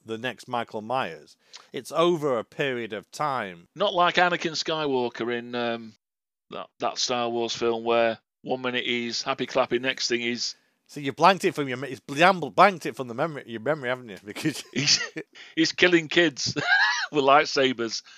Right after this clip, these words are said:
Speaker 2: and it happens on the turn of a die. No, you,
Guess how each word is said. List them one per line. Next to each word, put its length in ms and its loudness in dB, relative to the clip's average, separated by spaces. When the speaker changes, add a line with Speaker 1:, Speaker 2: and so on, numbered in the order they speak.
Speaker 2:
and 120 -6
it 80 -4
happens 280 -2
on 120 0
the 60 -2
turn 260 2
of 80 -2
a 40 2
die. 440 2
No, 340 -2
you, 180 -6